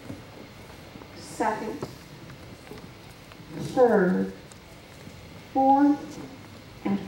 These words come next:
fifth grade this year. You all had growth in your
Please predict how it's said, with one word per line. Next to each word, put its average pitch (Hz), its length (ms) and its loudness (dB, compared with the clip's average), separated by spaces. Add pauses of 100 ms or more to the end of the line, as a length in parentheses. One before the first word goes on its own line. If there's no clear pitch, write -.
fifth 247 340 6
grade 214 380 -4
this - 280 -4
year. - 240 -6 (1300)
You 247 400 6
all 254 520 8 (240)
had 202 540 4 (560)
growth 185 400 4 (640)
in 190 200 4
your 185 180 4